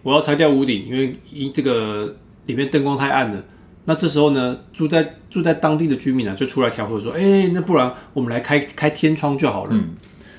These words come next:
Speaker 2: 那意思是说，就先提出一个较难的要求，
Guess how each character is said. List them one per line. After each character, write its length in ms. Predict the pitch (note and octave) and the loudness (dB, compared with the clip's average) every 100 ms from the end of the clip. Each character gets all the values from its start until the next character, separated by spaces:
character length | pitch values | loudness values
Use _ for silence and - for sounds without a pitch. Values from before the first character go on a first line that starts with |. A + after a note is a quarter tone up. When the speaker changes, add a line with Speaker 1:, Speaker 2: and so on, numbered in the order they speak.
| - | -2
Speaker 2:
那 100 | C3+ | 2
意 140 | C#3 | 2
思 160 | A2+ A#2+ | 0 0
是 80 | A2+ | 2
说， 180 | A#2+ | 2
就 160 | A#2 B2+ - | 2 0 -2
先 320 | - F3 E3+ | -4 0 0
提 220 | E3+ A2 | 0 2
出 140 | G#2+ B2 | 4 4
一 60 | |
个 100 | G#2+ | 2
较 260 | G#2+ C3+ A#2+ | 2 2 2
难 200 | F#2+ F2 | 2 -2
的 100 | G2 | -2
要 200 | G2 G2 | 0 0
求， 460 | G#2+ - D2 C2+ D#2+ | 0 -4 -4 -6 -8